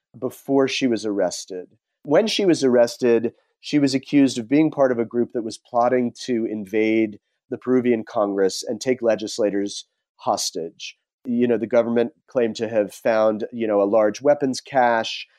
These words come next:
stolen security uniforms for Capitol security, blueprints of the congressional building. And in her trial, she was really portrayed as this, almost like a comic villain, this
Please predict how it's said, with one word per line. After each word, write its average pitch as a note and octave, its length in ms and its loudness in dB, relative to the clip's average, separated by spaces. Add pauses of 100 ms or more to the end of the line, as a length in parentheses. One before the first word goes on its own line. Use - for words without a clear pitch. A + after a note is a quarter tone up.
(140)
stolen A2+ 720 -2
security C#3+ 540 0
uniforms A#2+ 680 0
for A2 140 -12
Capitol A2 400 -4
security, C3 720 0
blueprints B2+ 720 -4 (320)
of A2+ 120 -6
the G#2+ 80 -6
congressional C3 640 0
building. A#2 580 2 (260)
And D3+ 140 0
in D#3+ 100 2
her D#3+ 460 2
trial, C3+ 640 4
she - 180 -4
was E3+ 180 2
really D3+ 240 4
portrayed B2 840 0
as A2+ 260 0
this, - 400 -6 (280)
almost D#3+ 340 2
like C3+ 140 4
a A#2 80 0
comic C#3+ 380 0 (100)
villain, G#2 420 -2
this G#2 180 -4